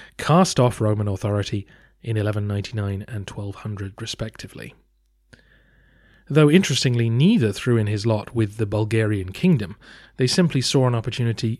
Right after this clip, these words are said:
to become independent in the face of imperial impotence. One had to be defeated in battle after several years of campaigning,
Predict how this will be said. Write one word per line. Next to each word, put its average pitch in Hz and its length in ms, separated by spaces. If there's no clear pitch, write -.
to - 100
become 123 360
independent 120 800
in 117 180
the 107 80
face - 540
of 110 140
imperial 104 560
impotence. - 760
One 135 220
had 123 160
to 117 60
be 110 120
defeated 110 420
in 101 120
battle 113 460
after 110 280
several 113 480
years 107 280
of 98 100
campaigning, 117 600